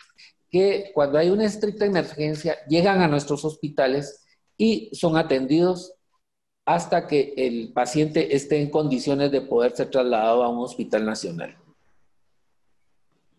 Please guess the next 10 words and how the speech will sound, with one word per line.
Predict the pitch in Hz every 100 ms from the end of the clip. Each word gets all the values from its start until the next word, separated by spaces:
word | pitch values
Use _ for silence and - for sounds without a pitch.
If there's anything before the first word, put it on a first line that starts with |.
| _ _ _ _ _ - - -
Bueno, | 147 127
¿qué | 151 -
cubre | 180 196 196 175 190 135
el | 123
programa | 131 123 131 160
de | 165
enfermedad, | 156 151 120 117 127
maternidad | 151 143 139 120 110
y | 127
accidentes, | 131 131 123 135 151 143 - _